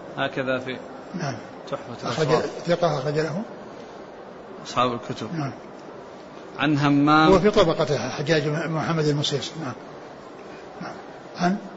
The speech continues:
Speaker 1: همام.
Speaker 2: همام بن يحيى العوذي، ثقة، أخرج أصحاب الكتب.
Speaker 1: عن إسحاق بن عبد الله بن أبي طلحة.
Speaker 2: وهو ثقة، أخرج أصحاب الكتب.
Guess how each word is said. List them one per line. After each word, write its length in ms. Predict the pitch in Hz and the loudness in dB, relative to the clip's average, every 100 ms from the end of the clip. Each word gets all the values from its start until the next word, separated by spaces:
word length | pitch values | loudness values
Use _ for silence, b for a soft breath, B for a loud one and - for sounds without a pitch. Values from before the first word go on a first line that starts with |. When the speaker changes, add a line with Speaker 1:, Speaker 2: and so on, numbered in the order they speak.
| - 139 | -4 2
Speaker 1:
همام. 640 | 147 143 151 156 156 160 - - - | 4 6 6 6 6 2 -6 -12 -6
Speaker 2:
همام 380 | 175 170 190 185 | 0 4 4 4
بن 80 | 170 | 4
يحيى 260 | 175 170 160 | 4 6 6
العوذي، 500 | 147 165 151 170 247 - - - - | 6 6 6 2 0 -6 -12 -4 0
ثقة، 200 | 185 165 | 2 2
أخرج 240 | 135 165 | 2 2
أصحاب 260 | 156 165 147 | 2 2 2
الكتب. 260 | 156 139 - - - - - - - - - - - - | 0 -2 -6 -12 -14 -14 -16 -16 -16 -16 -14 -16 -14 -4
Speaker 1:
عن 140 | 139 | -2
إسحاق 580 | 147 147 - 147 156 151 | 0 -2 2 6 6 4
بن 160 | 143 139 | 0 0
عبد 240 | 143 139 | 2 0
الله 320 | 139 143 156 | 2 4 4
بن 100 | 139 | 2
أبي 260 | 135 127 127 | 0 0 0
طلحة. 460 | 127 147 143 156 151 - - | 0 0 2 0 0 -6 -4
Speaker 2:
وهو 180 | 165 160 | 0 4
ثقة، 360 | 165 165 156 - - - - - - - | 4 4 2 -2 -10 -12 -12 -14 -8 -4
أخرج 180 | 185 165 | 0 2
أصحاب 280 | 147 160 147 | 2 2 0
الكتب. 260 | 156 139 | 0 -4